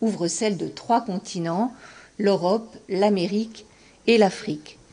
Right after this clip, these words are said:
Mais ce n'est pas tout, bien entendu, puisque la connaissance de ces langues vient répondre à des enjeux qui sont d'ordre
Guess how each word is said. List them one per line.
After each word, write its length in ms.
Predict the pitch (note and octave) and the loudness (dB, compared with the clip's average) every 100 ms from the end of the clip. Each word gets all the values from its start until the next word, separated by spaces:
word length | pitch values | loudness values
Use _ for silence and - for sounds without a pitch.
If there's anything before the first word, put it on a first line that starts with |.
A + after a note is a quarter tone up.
| - - - - | -20 -20 -10 0
Mais 120 | F#3+ | 0
ce 140 | F#3+ | 0
n'est 80 | F#3 | -2
pas 140 | - G#3 | 0 -2
tout, 220 | C#4+ C4+ | 0 -2
bien 240 | G3 E3+ | 0 -2
entendu, 420 | E3 G#3 A3 D4 | -4 0 2 4
puisque 360 | D4+ G#3+ - - | 4 0 0 4
la 260 | C#4+ G#3 F3 | 6 6 2
connaissance 760 | - F#4 F4 C4 - A3 G#3 | 0 2 4 2 2 0 0
de 100 | F#3 | 0
ces 220 | F#3+ G#3 | 2 4
langues 260 | G#3 C4 B3+ | 4 4 2
vient 180 | G3 F#3+ | 2 4
répondre 480 | A#3 A3+ D4+ D4+ G#3+ | 2 2 0 2 2
à 60 | |
des 240 | F3+ F#3+ F#3+ | 4 2 2
enjeux 380 | F#3+ F#3+ D4 | 0 0 -2
qui 100 | D4 | -2
sont 240 | G3+ - G#3 | -6 -4 -2
d'ordre 420 | G3 G3 F3+ | 0 0 -2